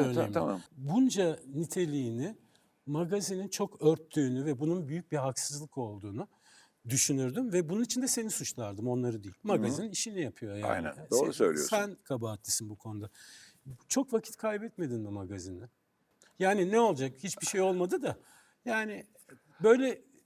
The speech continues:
Speaker 2: E,
Speaker 1: sen yeterince asla tanınmıyorsun, öyle düşünüyorum. Kimsenin seni tanıdığı yok.
Speaker 2: Aynen, aynen. Onlar beni,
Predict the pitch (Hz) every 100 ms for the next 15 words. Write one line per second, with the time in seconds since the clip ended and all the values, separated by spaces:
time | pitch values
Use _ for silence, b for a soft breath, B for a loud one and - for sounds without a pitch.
0 | _ - 254 254 - - - 240 254 233
1 | 247 240 214 208 190 190 190 175 156 117
2 | - 135 147 123 110 110 110 104 - 190
3 | - 165 160 160 - 151 135 139 139 104
4 | 101 277 226 143 151 202 175 117 98 107
5 | 160 202 202 196 196 170 151